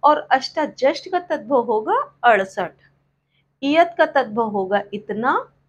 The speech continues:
और केश का तद्भव होगा केस। ताव का तद्भव होगा ताप, स्तोप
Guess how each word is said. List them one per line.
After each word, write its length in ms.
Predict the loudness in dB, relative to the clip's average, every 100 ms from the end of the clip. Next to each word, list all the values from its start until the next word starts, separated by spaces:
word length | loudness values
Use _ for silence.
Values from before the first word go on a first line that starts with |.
| _
और 100 | -4
केश 480 | -4 _ -4 -2 -4
का 140 | -4 -4
तद्भव 380 | -4 -4 -4
होगा 300 | -2 0 0
केस। 680 | 0 -2 -4 -4 -8 -14 _ _ _ _ _ _ _ _
ताव 300 | 4 6 6
का 120 | 4
तद्भव 460 | 4 2 2 2 4
होगा 260 | 4 2 0
ताप, 580 | 4 6 8 6 2 _ _ _ _ _
स्तोप 600 | _ _ 4 4 2